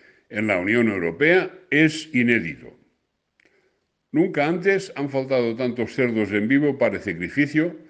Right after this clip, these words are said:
en Centro Europa, que no en España en lo que llevamos de año, respecto de lo normal como ahora. Nunca antes hemos vivido unos costes de producción disparados como ahora. Pocas veces antes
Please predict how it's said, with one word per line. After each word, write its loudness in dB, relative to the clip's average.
en -4
Centro -2
Europa, -2
que -2
no 2
en 0
España 2
en -2
lo -4
que -4
llevamos -4
de 0
año, -4
respecto 0
de 2
lo 2
normal 0
como -2
ahora. -10
Nunca 2
antes 2
hemos 0
vivido 4
unos -2
costes -2
de -2
producción -4
disparados -4
como -6
ahora. -6
Pocas 0
veces 2
antes 2